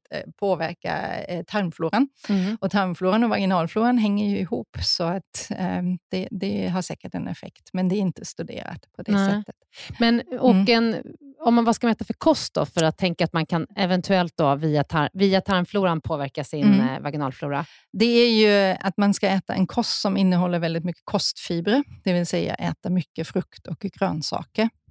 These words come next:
Speaker 1: Och de här kostfibrerna, de är ju näring till de bakterierna vi har i tjocktarmen och, eh, som är en reservoar också för bakterierna som så småningom kan vandra över till vaginan.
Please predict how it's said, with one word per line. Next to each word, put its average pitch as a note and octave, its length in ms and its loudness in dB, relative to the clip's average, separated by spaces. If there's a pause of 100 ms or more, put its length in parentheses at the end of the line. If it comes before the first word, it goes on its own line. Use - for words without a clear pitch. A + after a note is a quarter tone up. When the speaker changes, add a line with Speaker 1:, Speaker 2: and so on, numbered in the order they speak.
(480)
Speaker 1:
Och F#3 280 -2
de F#3 160 4
här F3+ 120 4
kostfibrerna, G3+ 1080 0 (100)
de F3 240 4
är F3+ 160 2
ju A3 160 8
näring F3 460 2
till - 140 -8
de F3+ 140 2
bakterierna E3+ 640 -2
vi D#3+ 160 -6
har E3+ 340 -4
i E3+ 200 -4
tjocktarmen B3+ 800 0 (560)
och, F3 320 -2
eh, E3 340 0
som F3+ 320 0
är G3 180 2
en F3 160 0
reservoar E3+ 520 0
också E3 360 -2
för - 160 -6
bakterierna E3+ 640 0
som D#3+ 300 -2
så F3 140 -4
småningom E3+ 540 0
kan E3+ 300 -2
vandra F3+ 380 0
över E3 280 -2
till F3+ 220 -6
vaginan. F3+ 540 -2